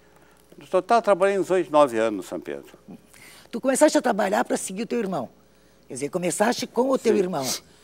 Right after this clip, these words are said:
Speaker 2: Mas, de repente, tu fizeste parte de uma outra equipe, que era uma coisa nova em Porto Alegre também, um, um grupo de médicos fazendo uma clínica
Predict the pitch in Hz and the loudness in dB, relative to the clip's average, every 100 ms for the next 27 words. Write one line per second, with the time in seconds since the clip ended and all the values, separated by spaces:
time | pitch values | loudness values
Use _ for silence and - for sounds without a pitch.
0 | _ - - 196 190 240 208 269 - 262 | _ -20 -4 -2 0 -2 -4 -6 -8 -6
1 | 240 254 - 254 233 208 190 196 240 - | 0 0 2 0 0 0 -4 0 0 0
2 | 269 185 - 269 - - 120 - - - | -2 -4 -4 -4 -4 -10 -10 -12 -20 -4
3 | 208 220 220 220 220 202 208 208 196 196 | -2 0 4 4 4 0 0 0 -2 -2
4 | 180 180 151 147 151 - - 202 180 247 | 0 -2 -4 -8 -10 -18 -12 -8 -4 -4
5 | 240 175 170 185 226 - 202 - 180 185 | -2 -6 -4 -2 -2 -4 -6 -2 -2 -4
6 | 196 185 165 131 - 202 240 220 220 | -6 -6 -6 -8 -6 -4 -4 0 0